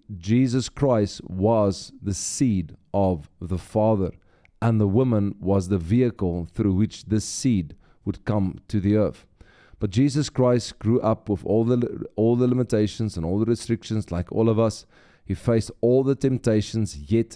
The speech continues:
the scripture says he did not sin. It is interesting for me to note that Christianity is the only religion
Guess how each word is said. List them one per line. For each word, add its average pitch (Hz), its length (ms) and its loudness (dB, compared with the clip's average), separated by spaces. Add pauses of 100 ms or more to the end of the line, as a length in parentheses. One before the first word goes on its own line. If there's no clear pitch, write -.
(140)
the 101 80 -4
scripture - 400 -4
says 107 340 -2
he 101 540 -6 (120)
did 98 280 -2 (120)
not 92 380 -4
sin. - 360 -2 (500)
It 120 100 0
is 123 120 0
interesting 147 420 2
for 131 160 0
me 131 140 2
to 131 140 0
note 101 260 2
that 101 180 -2
Christianity 113 580 0
is 101 120 -6
the 107 200 0
only 135 220 2
religion 104 640 0